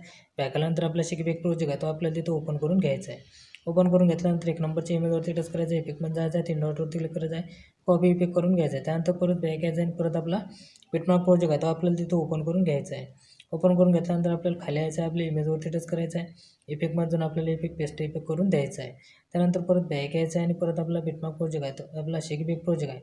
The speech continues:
तो ओपन करून घ्यायचा आहे. ओपन करून घेतल्यानंतर आपल्याला इथं तीन नंबरच्या इमेजवरती टच करायचं आहे, इफेक्टमध्ये जाऊन आपल्याला इफेक्ट,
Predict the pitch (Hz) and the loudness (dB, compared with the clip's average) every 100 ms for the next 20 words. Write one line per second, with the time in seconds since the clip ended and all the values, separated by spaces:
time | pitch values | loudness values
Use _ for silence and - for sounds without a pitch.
0 | - - - _ - 190 180 185 175 185 | -18 -20 -20 _ 2 4 6 6 6 6
1 | 180 147 - 143 147 175 170 175 170 175 | 6 4 0 -6 -4 0 2 2 2 0
2 | 170 170 175 165 170 165 160 190 - - | 0 0 -2 -2 -2 -2 -2 -4 -6 -14
3 | - _ _ _ _ _ _ - - 165 | -20 _ _ _ _ _ _ -20 -6 -2
4 | 156 160 165 170 170 170 170 170 160 - | 0 0 0 2 2 2 2 0 -4 -4
5 | 170 170 165 151 151 156 165 160 156 160 | -4 -2 -4 -6 -4 -2 -2 -2 -2 -2
6 | 156 156 214 | -2 -4 -6